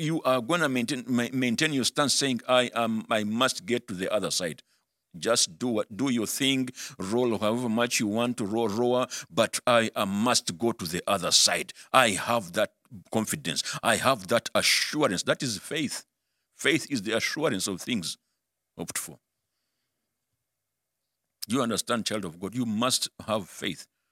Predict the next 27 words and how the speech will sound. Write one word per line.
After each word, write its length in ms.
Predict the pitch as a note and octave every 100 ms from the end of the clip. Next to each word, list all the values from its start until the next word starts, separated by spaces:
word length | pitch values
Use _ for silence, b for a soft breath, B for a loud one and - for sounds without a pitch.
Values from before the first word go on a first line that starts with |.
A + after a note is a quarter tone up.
| _
Do 100 | G#2
not 280 | G2+ B2+ B2
let 180 | A#2 -
your 120 | F#2+
faith 360 | - A2 G2 - _ -
be 240 | F2+ E2+ _ _ -
shipwrecked 720 | - B2 - G2 F#2 - - _ _ _ _ -
because 300 | E2+ A2 F#2
of 140 | E2+
situations. 680 | G2+ - E2 - D#2+ - - _ _ _ _ _ _ _ _ _ _ _ _ _ _ _ _ _ _ _ _ _ _ _ _ _ _ -
So 100 | D3
he 40 |
says 160 | F3 D3+
he 80 |
has 120 | C#3+ A2
given 220 | E3 C#3+
us 140 | D3
power. 420 | - - D#3+ G2 - _ _ _ _ _ _ _ _ -
He 80 | C3+
has 100 | B2+
not 160 | D#3
given 200 | D#3 C3+
us 140 | C#3+ A#2
a 60 |
spirit 260 | - D3 A#2
of 140 | G2+
fear, 200 | - D#3